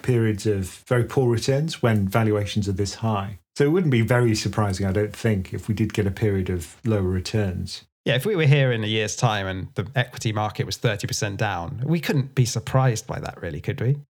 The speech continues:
Speaker 1: No, certainly not, based on history. I mean, like I said,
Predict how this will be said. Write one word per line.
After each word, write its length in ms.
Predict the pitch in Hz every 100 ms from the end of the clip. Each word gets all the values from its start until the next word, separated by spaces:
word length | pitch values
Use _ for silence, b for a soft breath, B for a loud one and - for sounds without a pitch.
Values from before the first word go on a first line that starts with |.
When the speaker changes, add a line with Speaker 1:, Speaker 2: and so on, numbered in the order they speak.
| -
Speaker 1:
No, 200 | 196 170
certainly 420 | - 156 120 107
not, 260 | 123 90 -
based 280 | 113 104
on 120 | 104 98
history. 600 | 120 - - 92 - - _ -
I 40 |
mean, 120 | 131
like 180 | 131 120
I 40 |
said, 300 | 113 143 95